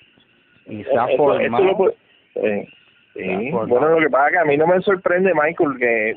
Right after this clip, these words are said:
Speaker 2: pues acá mi, mi filtro me dice que eso no, no es de extrañarse.
Speaker 1: <laughs>
Speaker 2: Porque tú, esta gente cree que el pueblo, tú le das ese po-, o sea,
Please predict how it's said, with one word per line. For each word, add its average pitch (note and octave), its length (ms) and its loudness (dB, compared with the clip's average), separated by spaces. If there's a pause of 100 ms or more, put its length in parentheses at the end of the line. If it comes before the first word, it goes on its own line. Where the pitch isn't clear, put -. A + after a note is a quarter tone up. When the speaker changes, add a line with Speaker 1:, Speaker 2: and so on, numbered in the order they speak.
Speaker 2:
pues G#2+ 320 0
acá C3 400 0
mi, A2 320 -6
mi G#2+ 760 -10
filtro D#3+ 380 -2
me B2 100 2
dice D#3 300 2
que C3+ 60 0
eso C#3 180 -2
no, C#3+ 120 2
no C3+ 300 2
es C#3+ 160 2
de D3 100 2
extrañarse. D3 640 -4 (600)
Speaker 1:
<laughs> C3 80 -16 (500)
Speaker 2:
Porque A#2+ 380 0
tú, A#2+ 200 2
esta B2 500 2
gente D#3+ 340 0
cree A#2 260 0
que C3 240 0
el C3+ 140 -4
pueblo, A#2+ 1600 2 (120)
tú A#2+ 200 4
le B2 140 4
das B2 260 0 (100)
ese C3 240 0
po-, C#3+ 160 -2
o C#3 60 -4
sea, C#3+ 120 0